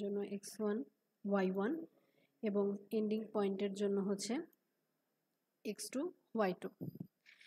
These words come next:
এবং এটা অ্যাপ্লিকেবল, যদি এটা যদি আমাদের স্টার্টিং পয়েন্ট হতো, then এটার জন্য আমাদের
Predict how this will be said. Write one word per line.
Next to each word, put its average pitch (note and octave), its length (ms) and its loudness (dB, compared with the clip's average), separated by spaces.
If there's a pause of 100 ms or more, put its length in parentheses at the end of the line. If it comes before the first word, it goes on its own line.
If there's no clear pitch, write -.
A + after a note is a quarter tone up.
(260)
এবং G#3+ 140 2 (100)
এটা A3 120 0 (100)
অ্যাপ্লিকেবল, A#3 600 0 (200)
যদি A3+ 200 0 (300)
এটা A3 240 0
যদি B3+ 220 0
আমাদের B3+ 280 0
স্টার্টিং G3+ 340 0 (140)
পয়েন্ট G3 300 0
হতো, A3 180 -2 (520)
then G#3 160 2 (560)
এটার A3+ 300 0
জন্য A#3+ 180 0 (140)
আমাদের G3+ 320 2